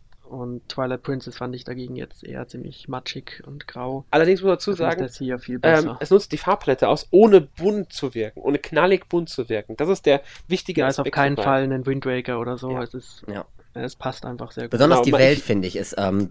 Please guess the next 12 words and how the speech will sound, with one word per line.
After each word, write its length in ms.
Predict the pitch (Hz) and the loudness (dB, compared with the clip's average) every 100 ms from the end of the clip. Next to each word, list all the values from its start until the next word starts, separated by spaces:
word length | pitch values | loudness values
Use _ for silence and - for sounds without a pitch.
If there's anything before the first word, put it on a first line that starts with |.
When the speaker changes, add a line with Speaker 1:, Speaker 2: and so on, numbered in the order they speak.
| - | 4
Speaker 3:
gar 200 | 110 139 | 8 8
nicht 200 | 180 - | 6 0
so 100 | 156 | -4
comichaft. 680 | - 131 92 - - - - | 2 2 2 -4 -8 -12 -10
Also, 220 | 98 95 - | -8 -8 -4
Speaker 2:
Genau. 260 | - 160 120 | 2 4 2
Speaker 3:
es 160 | - | 0
wirkt 400 | 107 104 147 - | -4 2 2 2
sehr 200 | 110 113 | 4 4
realistisch 460 | 110 113 139 - 98 | 6 2 0 -4 -10
teilweise 480 | - 85 85 78 87 | -6 -6 -4 -8 -10
sogar. 300 | 85 62 | -12 -12